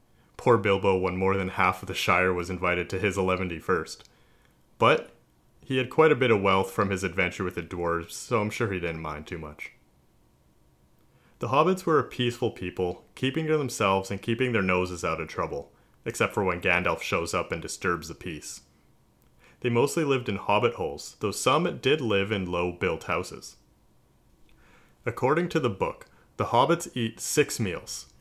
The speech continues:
breakfast, second breakfast, elevensies, lunch, afternoon tea, and dinner slash supper. They aren't innate fighters, but are great with bows and rock throwing, as we often see in the movies.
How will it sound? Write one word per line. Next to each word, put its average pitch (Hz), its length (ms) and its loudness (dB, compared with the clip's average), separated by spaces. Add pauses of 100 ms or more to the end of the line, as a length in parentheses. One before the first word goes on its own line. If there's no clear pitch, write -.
(140)
breakfast, 117 580 4 (380)
second 123 360 4
breakfast, 104 560 0 (640)
elevensies, 110 760 2 (360)
lunch, 101 480 0 (260)
afternoon 98 460 0
tea, 90 400 -4 (320)
and 151 380 2 (160)
dinner 113 360 6
slash 98 600 2
supper. - 480 -4 (1500)
They 123 140 0
aren't 180 320 2
innate 117 440 0
fighters, 95 560 -2 (260)
but 113 140 2
are 104 100 4
great 110 360 2
with 165 260 -4
bows 98 340 2
and 92 160 -4
rock 92 300 0
throwing, 85 420 -2
as 98 200 -6
we 113 100 0
often 90 320 0
see 92 180 -4
in 87 80 -6
the 87 60 -8
movies. 85 540 -10